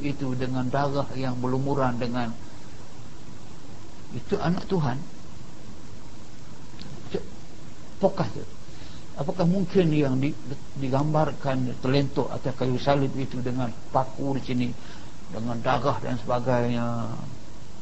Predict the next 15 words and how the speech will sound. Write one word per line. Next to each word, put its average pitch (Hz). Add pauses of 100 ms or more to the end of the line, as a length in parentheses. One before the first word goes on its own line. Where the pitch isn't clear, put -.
(1900)
itu 180
anak 175
Tuhan? 131 (4000)
Apa-, -
apakah 170 (1900)
dalam 147
dunia 175
dia 160
nampak? 160 (360)
Apakah 160 (180)
dalam 147
dunia 165
tidak 156
pernah 147
mengajar 151